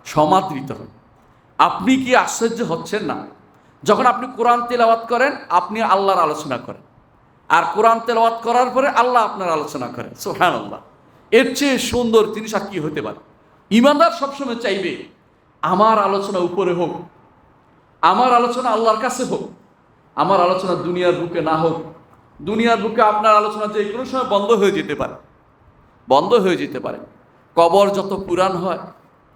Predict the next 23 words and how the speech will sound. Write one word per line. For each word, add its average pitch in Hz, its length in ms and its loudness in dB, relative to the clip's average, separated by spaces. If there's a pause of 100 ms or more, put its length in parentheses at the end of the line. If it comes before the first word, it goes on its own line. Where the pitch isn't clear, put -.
(300)
মানুষ 185 400 2
তত 196 220 0
দূরে 180 280 2
সরে 180 300 0
যায়। 123 240 -6 (680)
কবর 190 280 4 (120)
পুরান 190 260 0
হলে 196 380 -2 (440)
সন্তানরাও 190 760 0
জিয়ারত 196 360 2
করতে 180 240 -2
ভুলে 185 300 2
যায়, 160 220 2 (600)
কিন্তু 180 600 -4 (400)
রব্বুল 175 340 2
আলমিনের 175 480 0
কাছে 180 240 -4
আপনার 165 380 0
আলোচনা 160 480 0
চালু 151 260 -2
থাকবে 156 500 -4 (440)
যদি 180 260 4
আপনি 156 500 0